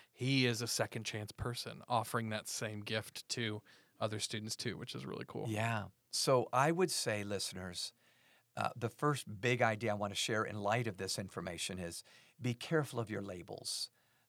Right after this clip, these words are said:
Speaker 2: Um, it's nearly impossible for caring adults like you and I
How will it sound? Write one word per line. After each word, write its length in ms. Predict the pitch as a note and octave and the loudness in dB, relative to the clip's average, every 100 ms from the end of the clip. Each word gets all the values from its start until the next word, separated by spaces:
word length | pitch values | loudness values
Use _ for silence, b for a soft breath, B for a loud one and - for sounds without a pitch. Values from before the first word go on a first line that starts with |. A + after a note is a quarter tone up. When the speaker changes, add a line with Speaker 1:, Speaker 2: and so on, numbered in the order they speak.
| - | -4
Speaker 2:
Um, 460 | G#2 G2 F#2+ F#2 C3 E3+ | 0 0 -2 -8 -12 -12
it's 340 | F3 B2+ - | -2 0 4
nearly 260 | D3+ D3+ C#3 | 6 6 6
impossible 580 | A2+ - G#2+ - F2+ E2 | 4 6 6 4 -2 -2
for 180 | - G2+ | -2 -4
caring 340 | - A2+ A#2+ | 0 2 2
adults 360 | A2 G2+ G2 - | 0 0 0 0
like 180 | F#2+ | 0
you 120 | - G#2 | -2 -2
and 80 | |
I 240 | F2+ E2+ | -2 -2